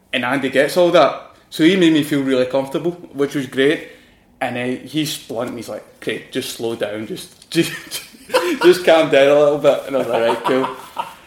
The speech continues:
And then it, from then, I was like, going to these networking events, and I loved them because you were seeing, like, people up on the stage who are doing amazing work, and it was really, really inspiring. And I just thought, "You know what, I'm gonna go speak to these people,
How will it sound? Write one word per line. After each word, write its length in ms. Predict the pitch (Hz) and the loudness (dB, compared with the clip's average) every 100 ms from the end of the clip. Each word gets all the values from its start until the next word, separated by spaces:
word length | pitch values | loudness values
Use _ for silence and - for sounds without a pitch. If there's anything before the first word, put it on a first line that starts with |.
| - _ | -20 _
And 120 | 143 139 | 0 4
then 160 | 143 | 6
it, 180 | 147 - | 6 2
from 300 | - 185 175 | 6 6 8
then, 300 | 135 139 147 | 6 6 6
I 100 | 135 | 2
was 160 | 131 127 | 2 -2
like, 340 | 117 101 - _ _ _ 151 | -4 -6 -16 _ _ _ -8
going 160 | 151 139 | -2 0
to 60 | 131 | 0
these 140 | 120 | -2
networking 320 | 123 120 123 | -4 -2 -2
events, 200 | 127 127 | -2 -4
and 100 | 139 | -2
I 40 | 135 | 0
loved 240 | 135 151 | 2 2
them 140 | 190 170 | 2 0
because 280 | 147 143 131 | -2 -4 -4
you 80 | |
were 80 | 135 | -4
seeing, 360 | 131 175 175 156 | -2 -4 -4 -2
like, 200 | 127 117 101 - _ - _ - | -2 -4 -8 -14 _ -20 _ -8
people 220 | 156 127 | -2 -2
up 80 | 127 | -2
on 120 | 127 | -4
the 60 | 117 | -8
stage 360 | - 127 123 | -8 -6 -6
who 100 | 123 | -6
are 40 | 113 | -6
doing 200 | 123 120 | -6 -6
amazing 400 | 113 120 120 107 | -6 -6 -8 -6
work, 240 | 113 - - | -4 -4 -6
and 120 | 117 | -10
it 40 | |
was 100 | 117 | -6
really, 180 | 127 135 | -2 -2
really 140 | 113 107 | -2 -6
inspiring. 480 | 104 117 117 131 | -8 -6 -4 -4
And 100 | 135 | -6
I 60 | 113 | -6
just 140 | 113 - | -8 -6
thought, 220 | 123 131 | -6 -4
"You 60 | |
know 80 | 139 | -4
what, 160 | 143 151 | -4 -4
I'm 80 | 156 | -6
gonna 140 | 180 | -8
go 120 | 123 | -8
speak 200 | 110 - - | -10 -14 -16
to 40 | |
these 120 | 120 117 | -16 -12
people, 320 | - 127 | -10 -10